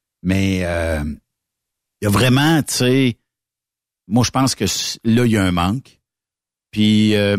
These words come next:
bon, dans la majorité des camions, des fois, ça vient avec le G P S, directement,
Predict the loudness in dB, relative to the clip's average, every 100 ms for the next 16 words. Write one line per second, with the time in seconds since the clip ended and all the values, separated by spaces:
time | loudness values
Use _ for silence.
0 | -4 -4 -2 0 0 0 0 0 0 0
1 | -2 0 2 2 2 0 -4 -8 -8 -4
2 | -4 -2 -2 -2 -2 -2 -2 -4 -12 -16
3 | -20 _ _ _ -4 -2 0 -2 -2 0
4 | 2 0